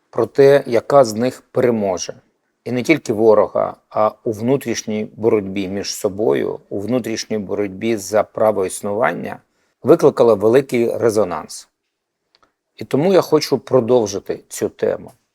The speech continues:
Закликаю вас підписуватися на наш канал, тиснути на дзвіночок, а також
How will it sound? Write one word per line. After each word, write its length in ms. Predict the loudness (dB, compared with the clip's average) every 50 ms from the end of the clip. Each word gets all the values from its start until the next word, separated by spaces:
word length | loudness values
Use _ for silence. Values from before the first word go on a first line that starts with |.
| _ _ _ _ _ -8
Закликаю 540 | -6 -2 2 2 4 6 6 8 8 6
вас 360 | 6 4 2 0 -2 -8 -14 -16 _
підписуватися 800 | -6 -6 -2 0 2 0 2 0 -2 -2 -2 -2 -4 -6 -6 -8
на 100 | -6 -6
наш 160 | -6 -6 -6
канал, 420 | -6 -6 -6 -4 -2 -2 -2 -4 -6 _ _ _ _ _ _ _ _
тиснути 420 | -2 -2 -2 -2 -6 -6 -6 -4
на 220 | -4 -4 -4 -4 -6
дзвіночок, 840 | -6 -8 -6 -6 -6 -4 -6 -6 -6 -8 -8 -10 -12 -12 -14 -20 _ _ _ _ _ _ _ _ _ _ _ _ _ _ _ _ _ _ _ _ 0
а 120 | 2 2
також 720 | 2 2 0 2 2 4 4 4 4 0 -2 -6 -8 -14 _